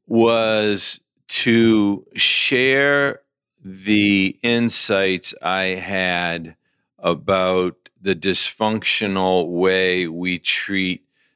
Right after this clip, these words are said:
nonprofit organizations. I had created, as you said, the aids rides and the breast cancer three days and the Out of the Darkness suicide prevention walks. And I did that as a for-profit entity.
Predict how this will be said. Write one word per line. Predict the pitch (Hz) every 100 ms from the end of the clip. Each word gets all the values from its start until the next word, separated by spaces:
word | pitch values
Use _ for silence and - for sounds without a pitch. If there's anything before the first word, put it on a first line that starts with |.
| _
nonprofit | 95 92 87 101 90 - 82
organizations. | 82 76 80 80 78 80 80 - 78 76
I | - 92 104
had | 104 110 87
created, | - 98 92 101 98 95
as | 87 82
you | 87
said, | - - 90
the | 85 82
aids | 87 87 90
rides | 87 82 80
and | 87 82
the |
breast | 78 90 85
cancer | - 87 - 85
three | - 92 87
days | 82 85 78
and | 85
the | 82
Out | 85 90
of | 82
the |
Darkness | 80 87 85 85 80
suicide | - 92 90 - 80 -
prevention | 87 90 92 - 92 85 _ _ _ _ _
walks. | - 87 85 82 -
And | 98
I | 104
did | 104 139
that | 135 123
as | 101 92
a | 82
for-profit | - 117 117 123 110 110 90
entity. | 85 - 85 - 87 87